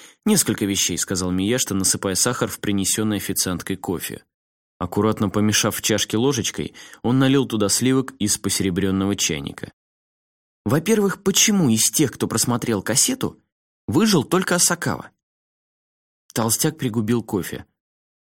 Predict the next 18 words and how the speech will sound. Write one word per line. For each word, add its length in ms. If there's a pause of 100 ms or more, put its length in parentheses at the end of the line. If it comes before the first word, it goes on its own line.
(560)
«Наверное, 880
он 340
выполнил 540
то, 160
что 160
от 100
него 180
требовалось, 680 (340)
то, 140
что 180
было 180
записано 540
в 80
магической 560
формуле». 500 (880)
«Какой 280
ещё 180
формуле?» 500